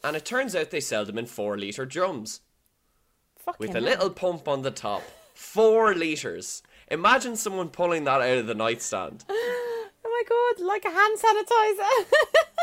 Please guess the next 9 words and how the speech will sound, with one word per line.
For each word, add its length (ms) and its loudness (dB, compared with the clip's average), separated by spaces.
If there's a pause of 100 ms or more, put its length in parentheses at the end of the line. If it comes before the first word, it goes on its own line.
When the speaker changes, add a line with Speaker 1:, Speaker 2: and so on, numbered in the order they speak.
(680)
Speaker 1:
Yeah, 280 6 (180)
that 200 4
is 340 2
two 480 -4
large 640 2
bottles 520 0
of 240 -4
Coca-Cola. 760 -4 (100)
Speaker 2:
Yeah. 540 -12